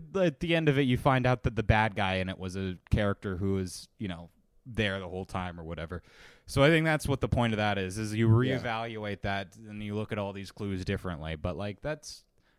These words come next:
Speaker 2: I don't know.
Speaker 1: If you ask me, that's just a, that's a good filmmaking.
Speaker 2: Yeah.
Speaker 1: That's a, that's a way to extend the life of your movie past one watching.
Speaker 2: The other thing I, I don't like, and I, I'm sure I've been guilty of this too, but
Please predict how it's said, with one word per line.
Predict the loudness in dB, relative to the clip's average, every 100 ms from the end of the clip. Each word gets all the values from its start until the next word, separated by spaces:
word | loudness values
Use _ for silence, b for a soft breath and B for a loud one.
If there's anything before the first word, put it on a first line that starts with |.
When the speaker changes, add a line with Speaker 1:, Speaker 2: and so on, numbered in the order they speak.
| _
Speaker 2:
I | -6 -4
don't | -4
know. | -6
Speaker 1:
If | 0 6
you | 6
ask | 6 4 4
me, | 4
that's | 4 0
just | 0 4
a, | 6 6 4
that's | 0 -2 -6 -10
a | -8 -4
good | -4 -6
filmmaking. | -10 -8 -10 -10 -12 -14 -20 -20 0
Speaker 2:
Yeah. | 4
Speaker 1:
That's | 4
a, | 4 0 2
that's | 0 2
a | 4
way | 6
to | 6
extend | 4 2 -2 2
the | 4
life | 4 2
of | 0
your | -2
movie | 0 2 2 2
past | 4 2 0
one | 0 2 2
watching. | 2 2 2 0 -6 -6 -14
Speaker 2:
The | -2 0
other | 0
thing | -4 -8 -6 -4
I, | -6 -8 _
I | -2 0
don't | 0 -2 -2
like, | -4 -4 -10 -10
and | -6 -6
I, | -6 -4 -4
I'm | -4
sure | -4 -2 -2
I've |
been | -2 -4
guilty | -4 -2 -2
of | 0
this | -2 -2
too, | -4 0
but | -2